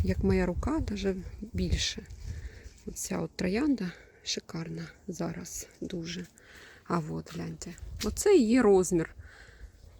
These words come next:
справжній. То було таке квітування влітку. Вони були маленькі. Зараз дуже гарні квіти.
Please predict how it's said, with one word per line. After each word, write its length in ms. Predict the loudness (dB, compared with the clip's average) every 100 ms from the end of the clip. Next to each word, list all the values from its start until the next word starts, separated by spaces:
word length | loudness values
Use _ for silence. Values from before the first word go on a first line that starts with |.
| -8
справжній. 840 | -4 -2 0 0 -2 -6 -6 -6 -10 -18 -20 -16 -8
То 100 | -4
було 340 | -2 -2 -2 -6 -10 -10
таке 280 | -10 -6 -6
квітування 760 | -8 -8 -2 4 8 8 8 2 -6 -14 -14 -16 -18 -20 -6
влітку. 640 | 2 4 2 0 -6 -6 -8 -14 -20 -16 -4
Вони 180 | 0 2
були 380 | 2 2 0 -2 -8 0
маленькі. 640 | 4 4 2 -4 -12 -14 -14 -16 -14 -12 -10 -10 -8 -10 -8
Зараз 380 | -6 -4 -6 -4
дуже 260 | -4 -4
гарні 500 | -4 -6 -8 -12 -14 -18 -20 -18
квіти. 360 | -18 -16 -18